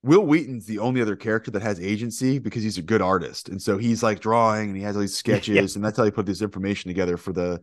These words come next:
Speaker 2: Although,
Speaker 1: for the
Speaker 2: uh,
Speaker 1: military.
Speaker 2: Snuffy, Snuffy does the, uh,
Speaker 1: Asthma
Speaker 2: trick with
Speaker 1: trick.
Speaker 2: the, um, oh yeah, he acts out that, yeah. So, and he does the, doesn't he the one who does the, uh, cigarette in the matchbook?
Speaker 1: Yeah, but I mean, like, even
Speaker 2: So he's, like,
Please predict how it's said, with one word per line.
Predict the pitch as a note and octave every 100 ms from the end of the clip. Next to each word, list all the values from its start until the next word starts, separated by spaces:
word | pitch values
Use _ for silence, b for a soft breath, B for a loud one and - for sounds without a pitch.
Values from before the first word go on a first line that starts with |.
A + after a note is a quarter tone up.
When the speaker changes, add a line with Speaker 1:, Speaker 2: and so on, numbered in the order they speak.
| -
Speaker 2:
Although, | F3+ G3 G#3
Speaker 1:
for | G3+
the | G3
Speaker 2:
uh, |
Speaker 1:
military. | F#3 - G2
Speaker 2:
Snuffy, | E3+ G#3 F#3+ E3 D3
Snuffy | - D#3 F3+ E3+
does | C#3+ C3+ A#2
the, | A#2 A#2+
uh, | G#2+ G2 F#2+ F#2 -
Speaker 1:
Asthma | G2 E2+ E2+
Speaker 2:
trick | -
with | - D#2
Speaker 1:
trick. | A2 G2 F#2+ G#2 A2
Speaker 2:
the, | A2
um, | G2+ F#2+ F2 E2 G2 _ D#3
oh | E3
yeah, | F3 D3+
he | E3 F3+
acts | D#3+ D3
out | B2 G#2
that, | A2+ A2+
yeah. | A2+ A2+
So, | - A2+
and | A#2+ B2
he | B2+
does | C3+ C#3 C3
the, | B2 B2+
doesn't | B2 B2
he | C3+
the | B2+
one | B2+ A#2
who | A2+
does | G#2+ G#2+ G2
the, | G2 F#2+
uh, | F2+ E2+ F2+
cigarette | - B2 G#2 G#2 G#2 - _
in | A#2 G2+
the | F#2+
matchbook? | F#2+ G2+ A#2+ A2 - _ _ _ _ _ _ _ -
Speaker 1:
Yeah, | E3 E3+ D3+ C#3+ C#3 B2+
but | B2+ C3
I |
mean, | C3+
like, | B2 A#2
even | D#3 B2+ F#3+
Speaker 2:
So | G3+
he's, | A#3 A3
like, | G#3+ G3+